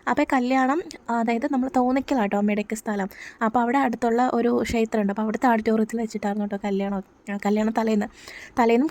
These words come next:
കല്യാണം അവിടെ വെച്ചിട്ടാണ് നടത്തുന്നത്. അപ്പോൾ ഞങ്ങളൊരു നാല് മണിയോട് കൂടി അവിടെ അടുത്തായതുകൊണ്ട് നടന്നാട്ടോ പോയിട്ടുണ്ടായിരുന്നത്. ആ, നാല് മണിയൊക്കെ ആയപ്പോഴത്തേക്ക് നമ്മൾ ഓഡിറ്റോറിയത്തിലെത്തി. അപ്പോൾ അവിടെ വലിയ തിരക്കൊന്നും ഇല്ലായിരുന്നു, നമ്മുടെ ഫാമിലി ഒക്കെ ഉണ്ടായിരുന്നുള്ളൂ. പിന്നെ കുറച്ച് കഴിഞ്ഞപ്പോൾ ഓരോരുത്തർ ഓരോരുത്തർ വന്നു. ഇതൊക്കെ കസിൻസാണ് കേട്ടോ ചേട്ടൻ്റെ ഫാമിലിയിലുള്ള.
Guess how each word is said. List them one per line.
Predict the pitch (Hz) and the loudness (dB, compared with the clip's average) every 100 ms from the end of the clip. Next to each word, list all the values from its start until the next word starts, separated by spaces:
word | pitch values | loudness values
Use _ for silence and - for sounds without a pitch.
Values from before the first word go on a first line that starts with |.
| 285 | 4
കല്യാണം | 240 240 277 | 6 4 4
അവിടെ | 247 240 | 4 2
വെച്ചിട്ടാണ് | 220 220 208 208 | 0 -4 -2 -2
നടത്തുന്നത്. | 196 202 220 | -2 -2 -2
അപ്പോൾ | 226 226 | 0 0
ഞങ്ങളൊരു | 220 233 269 277 262 | 2 2 2 2 2
നാല് | 226 247 | 2 2
മണിയോട് | 254 240 233 | 4 4 2
കൂടി | 233 240 311 - - - - | 2 2 0 -8 -20 -20 -4
അവിടെ | 233 247 | 2 4
അടുത്തായതുകൊണ്ട് | 226 226 262 254 233 269 | 4 2 4 4 4 2
നടന്നാട്ടോ | 240 220 240 220 214 | 4 4 4 2 0
പോയിട്ടുണ്ടായിരുന്നത്. | 202 202 208 202 202 196 247 294 - - _ | -2 0 -2 0 0 0 0 0 -8 -20 _
ആ, | 226 220 | -2 2
നാല് | 220 226 | 2 2
മണിയൊക്കെ | 220 226 233 | 2 0 -2
ആയപ്പോഴത്തേക്ക് | 220 220 214 226 | -4 -2 -2 0
നമ്മൾ | 226 240 | 2 2
ഓഡിറ്റോറിയത്തിലെത്തി. | 226 226 226 240 240 220 | 0 2 2 2 -2 -4
അപ്പോൾ | 214 | -4
അവിടെ | 214 220 | -2 0
വലിയ | 220 254 | 0 0
തിരക്കൊന്നും | 247 - 240 240 | 0 0 0 2
ഇല്ലായിരുന്നു, | 220 214 220 302 - - - - - | 0 2 0 -2 -8 -20 -20 -16 -2
നമ്മുടെ | 254 262 269 262 | 2 4 4 2
ഫാമിലി | 240 233 247 247 | 0 2 2 2
ഒക്കെ | 226 220 | 0 0
ഉണ്ടായിരുന്നുള്ളൂ. | 202 196 196 202 | 0 -2 -2 -2
പിന്നെ | 233 - | -2 0
കുറച്ച് | 254 262 | 0 2
കഴിഞ്ഞപ്പോൾ | 247 247 | 2 2
ഓരോരുത്തർ | 240 220 226 | 0 -2 -2
ഓരോരുത്തർ | 214 208 | -2 -2
വന്നു. | 202 220 | -2 -2
ഇതൊക്കെ | 233 240 277 - | -2 -4 -4 -4
കസിൻസാണ് | 226 233 226 240 208 | -2 -2 -2 -2 -2
കേട്ടോ | 214 208 | -4 -4
ചേട്ടൻ്റെ | 202 202 208 214 | -4 -4 -4 -4
ഫാമിലിയിലുള്ള. | 214 202 202 208 196 | -2 -2 -2 -2 -4